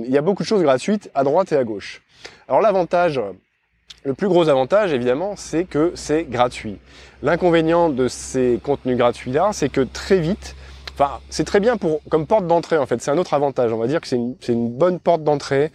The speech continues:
pour, euh, pour essayer de, de savoir ce qui vous plaît, ce qui vous plaît pas, euh, ce dont vous avez vraiment besoin par rapport au, au, au, au, au stade où vous en êtes aujourd'hui en russe,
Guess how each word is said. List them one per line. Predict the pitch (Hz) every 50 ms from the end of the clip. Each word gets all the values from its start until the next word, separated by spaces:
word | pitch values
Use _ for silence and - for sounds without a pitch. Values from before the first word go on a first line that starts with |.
| - - - - - _ _
pour, | - 131 139 151 147 139
euh, | 117 113
pour | 98 - 120
essayer | 120 - - 143 143
de, | 139 123 113
de | 110 101 110 110
savoir | 104 - 147 135 143 143
ce | - -
qui | -
vous | 123 131 131
plaît, | - 131 139 147
ce | - -
qui | - 120
vous | 117 113
plaît | - 147 143
pas, | - 147 143 151 - - - - - - _ -
euh, | 107
ce | - - 127
dont | 135 143
vous | 139 143 135
avez | 139 135 131
vraiment | 127 143 160 165 165 160
besoin | 151 151 143 147 156 156
par | - 131 120
rapport | 123 120 - 143 143 131 - -
au, | 123 120 - - - - _ _ -
au, | - 165 151 131 127 - -
au, | 151 147 143 -
au, | - 131 123 131 151 147 127 123 127 139 143 143
au | 143 127
stade | - - 175 160 147
où | 135
vous | 123 127
en | 127 127
êtes | 131 131 - 131
aujourd'hui | 113 117 113 110 117 123 123 127 - - - - - _
en | - 113 113 113
russe, | 117 139 170 185 - - 131